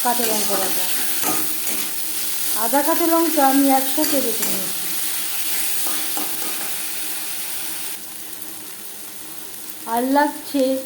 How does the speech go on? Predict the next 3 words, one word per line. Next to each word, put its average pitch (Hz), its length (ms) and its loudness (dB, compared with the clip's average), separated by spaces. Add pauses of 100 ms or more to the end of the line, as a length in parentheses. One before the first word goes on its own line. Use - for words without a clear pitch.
(1800)
স্বাদ 233 300 2
মতো 277 260 6
লবণ 247 420 4